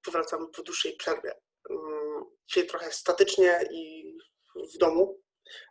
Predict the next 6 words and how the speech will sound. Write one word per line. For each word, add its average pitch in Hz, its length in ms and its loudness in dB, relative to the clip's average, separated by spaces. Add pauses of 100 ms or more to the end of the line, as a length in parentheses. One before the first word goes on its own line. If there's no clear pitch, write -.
(100)
bo 156 380 -2
pogoda - 340 -4
trochę - 300 -6
deszczowa. - 600 0 (800)
Em, 175 720 4
słuchajcie, 160 760 4